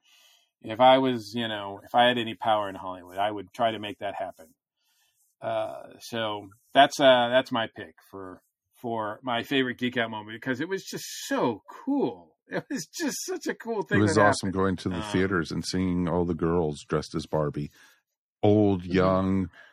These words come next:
Speaker 2: middle-aged. It was great to see so much pink.
Speaker 1: Didn't matter
Speaker 2: Yep,
Speaker 1: what color they were.
Speaker 2: exactly.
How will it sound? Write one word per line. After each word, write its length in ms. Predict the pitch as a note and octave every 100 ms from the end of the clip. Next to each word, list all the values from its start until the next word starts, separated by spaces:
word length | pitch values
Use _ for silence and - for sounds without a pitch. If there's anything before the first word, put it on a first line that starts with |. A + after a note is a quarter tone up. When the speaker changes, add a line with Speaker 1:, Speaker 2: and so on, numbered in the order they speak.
| _
Speaker 2:
middle-aged. 840 | F2+ G2 F#2+ F#2 F2+ F#2 F#2 - - _
It 80 | G2
was 180 | F#2+
great 480 | E2+ E2 D#2 F#2 F#2+
to 100 | -
see 300 | E2+ - F2 -
so 420 | - - - A2+
much 300 | G#2+ F2+ -
pink. 300 | G#2 F2+ D2+ _ _
Speaker 1:
Didn't 180 | C3 C3
matter 160 | C3 -
Speaker 2:
Yep, 60 |
Speaker 1:
what 120 | B2+ -
color 240 | A#2+ A#2
they 100 | F2+
were. 60 | D2+
Speaker 2:
exactly. 560 | E2+ D2+ - - -